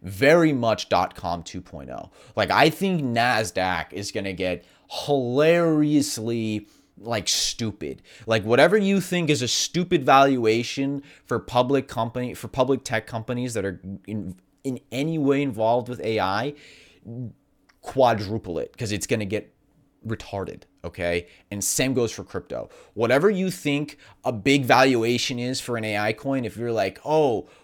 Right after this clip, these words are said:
wow, maybe this coin could go to five billion," try fifty, try a hundred,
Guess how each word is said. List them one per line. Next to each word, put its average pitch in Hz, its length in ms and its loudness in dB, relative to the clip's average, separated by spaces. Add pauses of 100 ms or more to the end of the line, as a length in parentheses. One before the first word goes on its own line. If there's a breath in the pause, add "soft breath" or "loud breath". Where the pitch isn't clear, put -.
wow, 135 520 2
maybe 151 300 0
this 170 180 0
coin 151 260 -4
could 143 140 -2
go 143 120 4
to 123 80 0
five 113 440 -2
billion," 85 380 -6 (500 soft breath)
try 170 240 0
fifty, - 640 -8 (140)
try 165 300 2
a 190 200 4
hundred, 113 640 -6